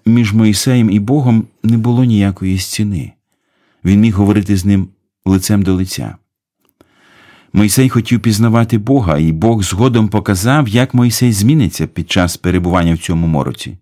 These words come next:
Коли він сходив з гори, то його обличчя почало сяяти.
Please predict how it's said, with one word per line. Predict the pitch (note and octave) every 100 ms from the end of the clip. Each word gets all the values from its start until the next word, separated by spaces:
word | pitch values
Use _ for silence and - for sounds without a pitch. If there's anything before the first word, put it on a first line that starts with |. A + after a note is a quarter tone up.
| _ _ _ _ _ _ _ _ _
Коли | - F2+
він | E2+
сходив | E2 - G#2+ A2+
з | G#2
гори, | A2+ G2+ E2+
то | - F2
його | E2 D#2 -
обличчя | E2 E2+ F2+ -
почало | E2+ D#2+ E2+ D#2+
сяяти. | D#2+ C2+ B1 A#1 -